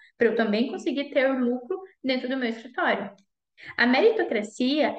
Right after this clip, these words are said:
ela vai ser medida de acordo com o desempenho. Então, por isso que eu falei que a gente vai ter metas e a gente vai medindo onde cada um tá desempenhando pra realmente ter as meritocracias. Pessoas boas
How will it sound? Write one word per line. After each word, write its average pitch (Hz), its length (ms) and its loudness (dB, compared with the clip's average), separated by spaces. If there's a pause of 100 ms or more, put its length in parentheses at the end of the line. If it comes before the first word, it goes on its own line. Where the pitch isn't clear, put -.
(120)
ela 233 180 4
vai 233 180 4
ser 254 180 -2
medida 240 540 -2
de 233 80 -2
acordo 240 340 2
com 254 120 -2
o 254 60 0
desempenho. 247 760 -2 (320)
Então, 269 300 -2
por 254 100 -2
isso - 160 -8
que - 60 -8
eu 285 80 -6
falei 359 240 -2
que - 80 -2
a 247 40 0
gente 226 160 0
vai 220 160 -2
ter 214 220 2
metas 214 420 -2 (440)
e 359 60 -2
a - 20 0
gente 277 200 -2
vai 269 120 0
medindo 254 520 0 (100)
onde 233 240 2
cada 233 240 2
um 226 100 0
tá 226 100 -2
desempenhando 233 680 -2
pra 302 140 -2
realmente 254 580 -2
ter 247 380 0
as 262 160 -2
meritocracias. 233 800 -2 (1900)
Pessoas 277 880 4
boas 214 680 4